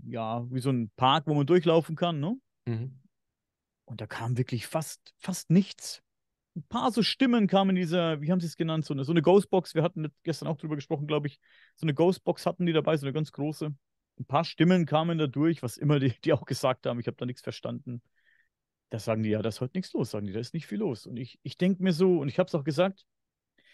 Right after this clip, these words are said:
Speaker 1: das ist die Feste Coburg. Hier sind mit Sicherheit Hunderte, wenn nicht Tausende Menschen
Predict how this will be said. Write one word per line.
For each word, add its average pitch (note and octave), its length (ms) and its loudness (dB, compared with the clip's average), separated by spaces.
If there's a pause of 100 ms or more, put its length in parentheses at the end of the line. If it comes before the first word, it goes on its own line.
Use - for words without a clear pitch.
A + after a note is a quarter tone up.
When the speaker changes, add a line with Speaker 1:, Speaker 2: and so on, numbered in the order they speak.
(160)
Speaker 1:
das C#3+ 160 -8
ist A3+ 160 -8
die F#3 380 0
Feste A3+ 440 0
Coburg. D3 720 0 (1120)
Hier E3 220 6
sind G3+ 360 2 (260)
mit F3 260 -2
Sicherheit D3 800 0 (320)
Hunderte, A#3+ 420 4
wenn D#3+ 60 2
nicht F3 180 2
Tausende A3 480 2
Menschen F3 760 -2